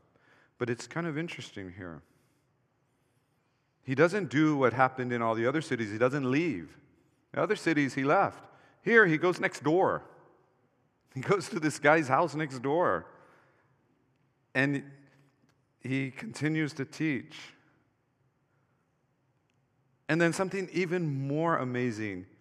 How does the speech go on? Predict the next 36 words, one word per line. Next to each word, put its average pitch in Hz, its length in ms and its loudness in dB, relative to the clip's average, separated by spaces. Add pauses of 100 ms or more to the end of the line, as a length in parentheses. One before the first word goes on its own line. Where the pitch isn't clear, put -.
(600)
you 156 160 -4
might 151 220 2
even 120 240 -2
think 131 240 -6
it's 117 180 -8
miraculous. 98 960 -6 (1900)
Crispus - 840 -6 (720)
is 110 160 -8
the 117 100 -4
ruler 139 580 -4
of 120 260 -8
the 117 80 -6
synagogue. 98 720 -10 (1700)
So 131 200 -2
while 160 480 2
Paul 160 400 0
was 156 180 -2
teaching, 98 560 -8 (640)
he 170 220 -2
was 185 240 0
the 143 100 0
ruler. 120 360 0
He 120 100 -2
was 110 140 -2
one 143 220 0
of 127 120 -4
the 123 80 -2
rulers, 113 460 -2
if 113 140 -6
not 110 320 -6
the 117 220 -4
head 117 240 -2
ruler 101 400 -4
at 95 120 -6
that 113 200 0
time. 85 360 -10